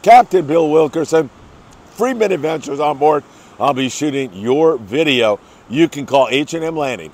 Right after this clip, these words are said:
August fifteenth, day and a half with Freedman Adventures. You can book with them,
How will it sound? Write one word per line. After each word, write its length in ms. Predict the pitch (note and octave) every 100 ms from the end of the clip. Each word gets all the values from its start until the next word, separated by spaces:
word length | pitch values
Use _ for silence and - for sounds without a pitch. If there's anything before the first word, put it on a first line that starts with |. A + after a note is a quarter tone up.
| -
August 440 | A2 C#3 F3+ -
fifteenth, 520 | - D#3+ - C#3 C3 - _ _ _ -
day 180 | B2
and 100 | C3+
a 80 | D3
half 320 | B2 A#2+ A#2 - _ -
with 200 | A#2+ B2
Freedman 420 | C3+ D3 A#2+ A#2
Adventures. 480 | A2 G#2+ G#2 A2+ G2
You 60 |
can 160 | G#2+ G#2+
book 220 | C3+ D3
with 120 | C#3+ A2+
them, 220 | A#2+